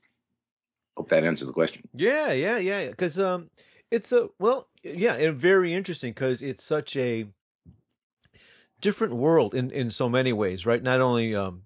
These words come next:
Speaker 2: professionally, uh, uh, but also socially, right? I mean, yeah, every, in almost every aspect. I mean, international relations, the society here in Japan, um,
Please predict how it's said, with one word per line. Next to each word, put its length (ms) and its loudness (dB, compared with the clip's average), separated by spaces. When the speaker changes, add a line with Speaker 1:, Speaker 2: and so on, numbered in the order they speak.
Speaker 2:
professionally, 920 0
uh, 400 -4
uh, 400 0
but 380 0
also 600 2
socially, 640 -2
right? 120 0
I 20 -2
mean, 240 -2
yeah, 180 0
every, 260 4
in 160 0
almost 320 4
every 280 4
aspect. 340 0
I 20 -8
mean, 140 -4
international 480 0
relations, 560 0
the 120 2
society 600 2
here 160 0
in 80 -4
Japan, 520 -4
um, 400 -8